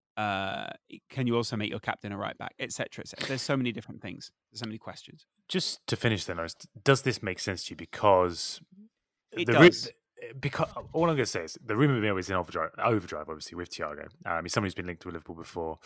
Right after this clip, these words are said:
Speaker 2: Jurgen Klopp has come out and spoken about how Liverpool are gonna be restricted in the transfer market. They're not gonna be
Speaker 1: Mm-hmm.
Speaker 2: able to, to, to spend the cash like they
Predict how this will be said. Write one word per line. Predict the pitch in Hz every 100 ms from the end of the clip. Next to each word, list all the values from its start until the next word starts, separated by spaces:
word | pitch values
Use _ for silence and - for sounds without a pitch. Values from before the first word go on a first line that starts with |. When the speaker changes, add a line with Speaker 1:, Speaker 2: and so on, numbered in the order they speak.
| - - - - _ -
Speaker 2:
Jurgen | 131 127
Klopp | 117
has | 104
come | - 98
out | 92
and | 90
spoken | - - 92 90
about | 87 85 85
how | 92 87 85
Liverpool | 87 90 98
are | 92 107
gonna | 104 95
be | 90
restricted | 90 - 95 92
in | 85
the |
transfer | - 92 87 90
market. | 85 87 85 - 87 87 - - _
They're | - 87
not | 104
gonna | - 110
be | 92
Speaker 1:
Mm-hmm. | 92
Speaker 2:
able | 90 90
to, | - 87 85 85 -
to, | 90 85 - -
to | -
spend | 85 - 113 107
the | 95
cash | 98 95 - -
like | 87 -
they | 85